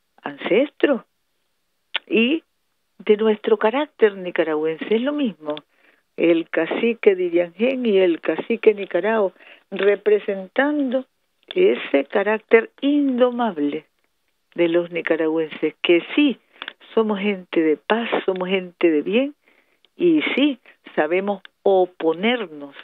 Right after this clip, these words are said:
a la injusticia, al crimen, a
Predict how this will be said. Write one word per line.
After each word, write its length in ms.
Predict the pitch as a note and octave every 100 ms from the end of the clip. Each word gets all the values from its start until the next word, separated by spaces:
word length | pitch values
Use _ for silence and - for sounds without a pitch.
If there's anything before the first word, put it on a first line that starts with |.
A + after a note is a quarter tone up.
| -
a 80 | D#3+
la 120 | D#3+
injusticia, 920 | D#3+ D#3 D#3 - - G3 - - E3 - _ _ _ _ _ _ _
al 180 | - B2+
crimen, 580 | - E3+ A3+ E4+ D#4 - _ _ _ _ _ _ _ _ _ _ _ _ _ _ _ _ _ _ _ _ _ _ _ _ _ _
a 140 | D3